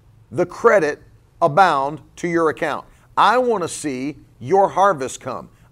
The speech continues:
I want to see you overflow." And so one of the things that people get wrong, I mean, how many have ever heard this in a, in a church service before?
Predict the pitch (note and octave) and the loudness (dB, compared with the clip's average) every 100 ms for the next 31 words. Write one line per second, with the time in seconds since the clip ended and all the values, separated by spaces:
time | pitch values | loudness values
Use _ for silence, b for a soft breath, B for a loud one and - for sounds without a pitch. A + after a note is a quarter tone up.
0 | - F#3+ B3+ B3 G3 - G3 F3 D#3+ G#3 | 2 2 2 0 -2 -4 -4 -4 -4 -2
1 | F3+ E3+ C#3 C3+ - A3+ - - _ _ | 0 0 -4 -6 0 0 0 -6 _ _
2 | _ b b b b b G3 - G#3 F3 | _ b b b b b -4 2 2 2
3 | - _ _ - G3 A3+ G3+ - G#3+ E3+ | -6 _ _ -2 0 0 -2 -2 -2 -2
4 | D#3 A#2+ A3+ - E3+ - - D3 F#3 D3+ | -6 -6 -8 -4 -6 -6 -8 0 0 2
5 | F#3+ G3 B2 _ - F3+ E3 A3 B3+ G#3+ | 0 0 -4 _ -8 -6 -2 0 0 -2
6 | F#3 F3 D#3+ G#3 D#3+ D#3 D#3 C#3 - D#3+ | -2 -2 0 0 0 -4 -6 -10 -8 -8
7 | B2 F#3+ D#3+ - C3+ G2+ - G#2 A#2+ E2 | -6 -6 -6 -6 -6 -8 -16 -12 -10 -10